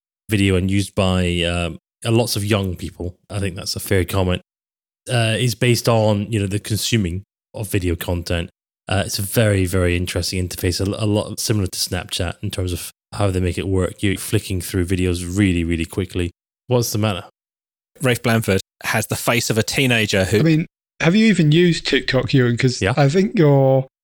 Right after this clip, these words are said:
Speaker 3: description isn't really doing it justice here.
Speaker 1: Okay, sorry, you do it then.
Speaker 3: It's the fastest growing social network, and it's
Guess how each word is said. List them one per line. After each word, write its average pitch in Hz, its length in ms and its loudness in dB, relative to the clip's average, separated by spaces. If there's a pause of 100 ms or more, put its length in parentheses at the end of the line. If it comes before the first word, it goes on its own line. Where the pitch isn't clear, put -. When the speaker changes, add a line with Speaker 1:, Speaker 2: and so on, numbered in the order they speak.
(120)
Speaker 3:
description 143 680 0
isn't 160 320 4
really 139 300 6
doing 139 280 4
it 131 140 0
justice 139 540 0
here. 113 360 2 (140)
Speaker 1:
Okay, 107 260 2
sorry, 107 320 2
you 120 100 4
do 101 100 0
it 82 60 -2
then. 90 160 -6 (160)
Speaker 3:
It's 160 200 2
the 156 100 0
fastest 170 580 2
growing 135 460 4
social 135 400 2
network, 123 560 2
and 123 100 2
it's - 220 -6